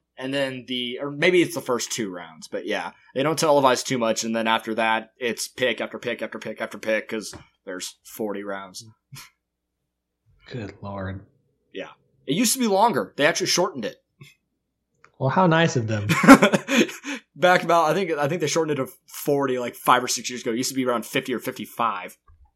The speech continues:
Speaker 1: But hey, baseball's the
Speaker 2: No,
Speaker 1: best.
Speaker 2: thank you.
Speaker 1: Baseball's the best, and you can't tell me otherwise. Moving on. <laughs>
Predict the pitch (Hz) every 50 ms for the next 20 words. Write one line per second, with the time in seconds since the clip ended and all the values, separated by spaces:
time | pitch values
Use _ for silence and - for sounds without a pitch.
0 | _ _ _ _ _ _ _ _ _ _ - 80 78 _ - 76 73 71 73 _
1 | _ _ _ _ _ _ _ _ _ _ _ _ _ _ _ _ _ _ _ -
2 | 104 107 113 113 107 98 - - _ _ _ _ _ _ - 120 127 123 - 143
3 | 131 123 107 110 113 110 107 101 95 95 92 92 92 92 - _ - 135 139 135
4 | - 151 147 139 143 123 127 120 117 - 117 110 101 120 107 - 113 107 107 98
5 | 90 90 78 71 - - - _ - - - - _ - 123 208 262 262 240 226
6 | 175 131 98 87 - - - - - - - - - _ - - - - - -
7 | - - -